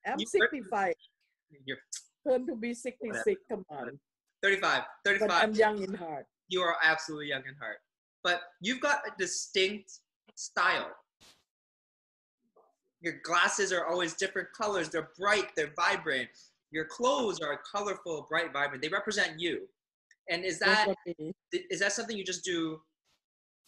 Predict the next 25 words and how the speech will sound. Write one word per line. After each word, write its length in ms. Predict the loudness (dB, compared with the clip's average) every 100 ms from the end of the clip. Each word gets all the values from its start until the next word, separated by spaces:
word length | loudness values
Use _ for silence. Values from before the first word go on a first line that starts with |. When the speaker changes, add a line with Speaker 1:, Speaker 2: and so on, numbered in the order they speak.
| -4
Speaker 2:
naturally? 640 | 0 0 2 0 0 -2 -10 _ _ -2
That's 160 | 0
just, 340 | 0 -2 -6 _ _
or, 120 | 0 2
like, 220 | 2 2
you're 80 | 2
like, 160 | 2 2
"I 60 | 0
want, 240 | 2 0 2
I 80 | -2 2
Speaker 1:
Since 160 | 6 8
Speaker 2:
want" 20 |
Speaker 1:
I, 120 | 8 6 -2 -4
no, 400 | 0 2 0 -4 _ _ -20 -12
you 140 | -6 -2
know 180 | -2
what? 220 | 0 -2 -2
Since 240 | -6 -4 -2
I 80 | 0
was 220 | 0 -2 -2
young, 480 | -2 -2 -2 -12 -20 _ _ _ _ _ _ _ _ _ _ -4
I 120 | 0
always 340 | 2 4 4 4
a 60 |
leader. 600 | -2 -4 -6 -4 -4 -4